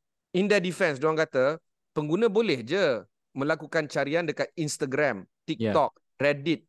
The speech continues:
Speaker 1: dan sebagainya. Dan carian engine Instagram menggunakan carian engine Meta. TikTok
Speaker 2: Hmm.
Speaker 1: menggunakan carian engine ByteDance, Reddit juga menggunakan Reddit punya, uh, uh, search engine. But it does not reflect the number of users of internet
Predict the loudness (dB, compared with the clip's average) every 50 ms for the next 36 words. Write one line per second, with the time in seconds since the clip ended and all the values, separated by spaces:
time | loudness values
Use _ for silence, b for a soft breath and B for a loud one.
0 | _ _ -8 -2 -2 -2 -2 -2 -4 -4 -4 -2 -2 -2 -4 -2 -2 -2 -2 -4
1 | -6 _ _ _ _ _ _ -6 0 2 2 2 0 -4 -8 -2 -2 0 0 2
2 | 2 2 2 2 0 -4 -8 -10 -12 _ -6 -4 -2 -2 -2 -2 0 0 0 0
3 | 0 -2 -8 _ _ _ -8 -4 -4 -4 0 -2 -2 0 2 2 2 2 2 -2
4 | -8 -12 _ _ -4 -2 0 0 0 0 0 -2 0 0 -2 0 0 0 2 2
5 | 0 0 -2 -4 -4 -4 -4 -2 -4 -4 -2 -2 -4 -4 -4 -8 _ _ _ _
6 | _ _ -2 -2 -2 2 2 4 4 4 2 -2 0 0 0 0 0 0 -2 0
7 | 2 2 2 2 2 0 -4 -2 -2 -2 -2 -2 0 0 0 0 0 -2 -2 -2
8 | -2 -6 -12 -10 -4 -2 -2 -2 -2 -6 -6 -4 -2 -2 -2 -2 -2 -4 -6 -6
9 | -4 -2 -2 -2 -2 -2 0 0 0 -2 -2 -4 -6 _ -10 -8 -4 -2 -2 -2
10 | -2 -2 -4 -4 -2 -2 -2 -4 -2 -2 -2 -2 -2 -4 -4 -2 -2 -2 -2 -4
11 | -6 -8 -8 -12 B B B B B B B B B 0 2 2 2 2 -2 -4
12 | 0 2 2 2 2 2 2 4 2 2 2 0 -2 -2 -2 -2 0 2 4 4
13 | 4 4 0 -4 _ _ _ _ -8 -2 0 0 2 2 0 2 2 2 0 0
14 | -2 -2 -6 -6 -6 -2 0 0 0 0 -2 -6 -6 -4 -6 -6 -4 -4 -4 -2
15 | 0 -2 -2 -4